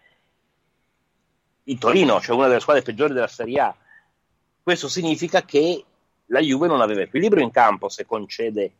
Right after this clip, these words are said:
campo, palla e occasioni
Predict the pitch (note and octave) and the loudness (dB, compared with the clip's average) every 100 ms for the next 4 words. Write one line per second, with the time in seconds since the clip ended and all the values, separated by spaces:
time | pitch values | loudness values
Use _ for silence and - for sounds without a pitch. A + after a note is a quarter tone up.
0 | _ _ C#3+ B2+ F#2+ - F#2 - C#3 E3+ | _ _ 2 2 0 -6 -10 0 2 2
1 | D#3+ D3 C3+ _ _ - A#2 - A2+ G#2 | 0 -2 -4 _ _ -8 -6 -4 -6 -6
2 | A#2 B2 C3+ C3 | -2 0 0 -2